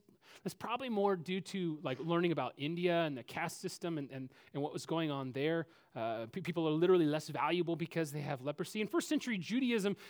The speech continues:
it, it wasn't so much about your worth, but, but it was about cleanliness. The intent wasn't to ostracize someone for having leprosy. The intent was to not make one leper turn into a lot of lepers. Nevertheless,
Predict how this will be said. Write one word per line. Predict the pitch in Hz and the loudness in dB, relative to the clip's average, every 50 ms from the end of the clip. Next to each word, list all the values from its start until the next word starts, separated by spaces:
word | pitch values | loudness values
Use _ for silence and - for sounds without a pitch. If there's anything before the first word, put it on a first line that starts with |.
| - | -2
it, | - 262 285 - - | 0 0 0 0 -4
it | 233 240 | -4 2
wasn't | 202 269 277 247 294 214 - | 4 4 4 4 2 -2 0
so | - 262 | 2 2
much | 247 - - | 2 2 2
about | 196 202 208 190 165 | 4 6 6 6 4
your | 156 151 143 | 0 -2 -2
worth, | 139 151 190 208 220 214 - - | 4 8 8 10 10 8 6 2
but, | - 208 - - | -4 -6 -4 -2
but | - 233 | 0 0
it | |
was | 233 180 | 0 2
about | 247 254 214 170 - - | 2 0 0 0 -4 -8
cleanliness. | - - - 269 285 311 294 262 220 185 151 139 135 123 113 110 110 - - - - - _ _ _ _ _ _ _ _ _ _ _ _ _ _ | -10 -6 -2 0 4 4 4 4 4 2 2 2 0 -2 -4 -8 -10 -12 -14 -14 -16 -20 _ _ _ _ _ _ _ _ _ _ _ _ _ _
The | 190 254 | 4 4
intent | 262 - - 330 381 320 | 4 8 8 6 6 8
wasn't | 285 294 285 214 285 269 196 - - _ _ _ _ _ - | 6 6 6 6 4 0 -2 -6 -14 _ _ _ _ _ -6
to | - 240 - | -6 -6 -2
ostracize | - 214 262 285 - - - 262 - - - 208 214 185 | 4 6 6 6 6 4 -2 -6 -2 2 2 4 4 2
someone | - - 254 233 214 185 | 4 2 2 4 2 0
for | - 220 | 0 0
having | 180 214 247 247 233 233 208 180 | 2 4 4 4 4 2 0 2
leprosy. | 202 240 277 - 294 254 - - 214 208 208 | 4 4 4 4 2 -2 -2 -2 -2 -2 0
The | 180 208 208 | 2 0 0
intent | 208 - - 285 339 - | 0 2 2 2 2 2
was | 226 226 - | 0 -2 -2
to | - - | -2 -2
not | 240 254 277 254 220 | 0 2 2 2 2
make | 220 240 233 - | 2 2 2 2
one | 196 214 269 277 247 | 2 2 2 4 4
leper | 240 214 - 220 | 2 4 4 2
turn | - - 240 233 | 0 0 -2 -4
into | 220 - - 202 | -2 -2 0 4
a | 180 | 8
lot | 196 220 240 | 8 8 8
of | 202 175 | 8 8
lepers. | 151 - - 90 - - - - _ _ _ _ _ _ _ _ _ _ _ _ _ _ _ _ _ _ _ _ _ _ _ _ _ _ _ _ _ _ _ _ _ _ _ _ _ _ _ _ _ _ _ _ _ _ - | 6 4 2 -6 -14 -18 -18 -18 _ _ _ _ _ _ _ _ _ _ _ _ _ _ _ _ _ _ _ _ _ _ _ _ _ _ _ _ _ _ _ _ _ _ _ _ _ _ _ _ _ _ _ _ _ _ 4
Nevertheless, | 240 277 277 247 233 254 302 311 269 214 - - - - | 6 6 8 8 8 8 10 8 8 6 4 -2 -10 -14